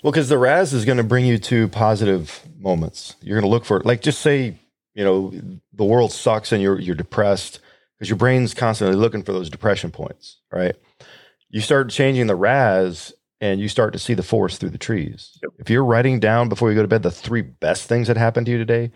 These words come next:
Speaker 1: and maybe it's something as simple as you saw a cardinal land on your window, it was beautiful, or you saw a sunset, or, or you, you know, some random stranger just smiled at you and,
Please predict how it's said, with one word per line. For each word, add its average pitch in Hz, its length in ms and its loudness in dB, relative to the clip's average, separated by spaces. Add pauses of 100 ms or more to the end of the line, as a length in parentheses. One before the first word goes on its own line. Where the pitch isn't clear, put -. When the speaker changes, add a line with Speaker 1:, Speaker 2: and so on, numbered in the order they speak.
(460)
Speaker 1:
and 104 120 0
maybe 139 240 4
it's 127 120 0
something 131 300 2
as 110 100 -2
simple 123 300 2
as 95 320 -2
you 101 160 -8
saw 107 220 2
a 95 60 0
cardinal 107 380 0
land 95 240 2
on 90 80 2
your 85 100 -2
window, 90 220 0
it 78 60 -2
was 92 100 -4
beautiful, 80 480 -2
or 87 140 -2
you 92 80 -2
saw 95 200 2
a 85 60 0
sunset, 87 640 -2
or, 82 260 -6
or 90 120 -2
you, 85 300 -2 (420)
you 98 100 -6
know, 82 280 0 (400)
some 110 560 0 (340)
random 113 380 2
stranger 98 400 2
just 90 240 0
smiled 98 400 2
at 82 160 -4
you 92 140 0
and, 82 200 -6